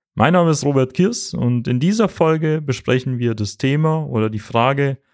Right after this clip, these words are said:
warum heute oder besser gesagt jetzt der richtige Zeitpunkt ist,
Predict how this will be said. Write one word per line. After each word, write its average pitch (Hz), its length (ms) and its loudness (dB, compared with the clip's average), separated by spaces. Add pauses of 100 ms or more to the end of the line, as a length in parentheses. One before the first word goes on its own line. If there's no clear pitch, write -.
(340)
warum 127 400 0
heute 170 400 2
oder 113 180 2
besser 139 280 2
gesagt 120 340 -2
jetzt 147 540 -2
der 113 120 4
richtige 135 380 0
Zeitpunkt 113 560 0
ist, 107 240 -4